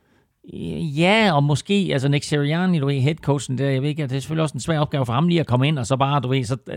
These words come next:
øh, skal det hele bare være godt. Men altså, jeg, jeg,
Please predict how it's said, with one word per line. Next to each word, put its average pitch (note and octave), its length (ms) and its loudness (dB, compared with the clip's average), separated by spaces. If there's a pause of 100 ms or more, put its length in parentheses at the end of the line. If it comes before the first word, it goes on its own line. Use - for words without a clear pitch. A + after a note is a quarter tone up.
(200)
øh, - 80 -6
skal C3+ 180 -2
det A#2+ 80 0
hele F#3 160 2
bare B2+ 160 2
være A#2+ 100 2
godt. B2+ 240 4 (480)
Men C3+ 240 4
altså, B2+ 340 6 (560)
jeg, E3 340 -10
jeg, D#3+ 140 4